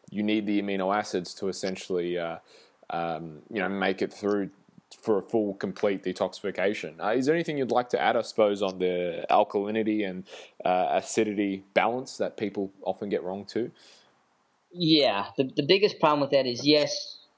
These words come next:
Speaker 2: you know, um, there's a lot of evidence that shows that certain things can make you more acidic, and in those cases, you wanna, you know, you wanna alkaline a little bit, and if you have a cancer or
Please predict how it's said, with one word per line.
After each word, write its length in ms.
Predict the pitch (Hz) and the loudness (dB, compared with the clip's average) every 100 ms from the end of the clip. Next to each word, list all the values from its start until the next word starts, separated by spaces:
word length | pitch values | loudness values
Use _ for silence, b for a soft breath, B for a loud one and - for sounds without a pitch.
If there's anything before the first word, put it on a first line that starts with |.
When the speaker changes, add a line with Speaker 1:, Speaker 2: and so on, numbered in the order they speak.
| _ | _
Speaker 2:
you 140 | 131 131 | 2 4
know, 320 | 127 123 127 | 6 4 4
um, 380 | 127 120 117 120 | 4 6 4 2
there's 160 | 113 | 4
a 40 | 123 | 6
lot 180 | 131 | 6
of 60 | 135 | 6
evidence 300 | 127 131 120 | 4 0 -2
that 120 | 117 | -4
shows 640 | - 135 127 123 120 117 - | 4 6 8 4 -2 -2 2
that 180 | 110 101 | 2 2
certain 320 | - 127 117 | 2 2 4
things 240 | 131 127 - | 2 2 2
can 120 | 120 | 2
make 180 | 117 117 | 2 2
you 60 | |
more 240 | 117 117 113 | 2 4 2
acidic, 520 | - - 147 143 135 - b b b - | 2 4 6 6 2 -4 b b b 0
and 120 | 120 | 2
in 120 | 120 | 4
those 200 | 127 120 | 4 2
cases, 400 | - 123 123 113 | 4 2 2 0
you 100 | 113 | 2
wanna, 260 | 107 110 101 - | 2 2 2 0
you 100 | 120 | -2
know, 160 | 98 101 | 0 0
you 100 | 107 | 2
wanna 240 | 110 107 | 2 4
alkaline 500 | 104 110 - 113 110 | 4 4 4 4 4
a 60 | 110 | 4
little 240 | 113 113 | 2 4
bit, 340 | 113 120 113 - | 4 4 2 -2
and 240 | 113 101 98 | -6 -4 0
if 220 | 113 - | 0 2
you 180 | 117 110 110 _ - - | 0 0 -4 _ -20 2
have 180 | 127 120 | 4 6
a 80 | 110 | 2
cancer 540 | - 139 135 131 127 | 2 2 2 2 4
or 460 | 123 120 113 110 117 | 6 4 4 2 0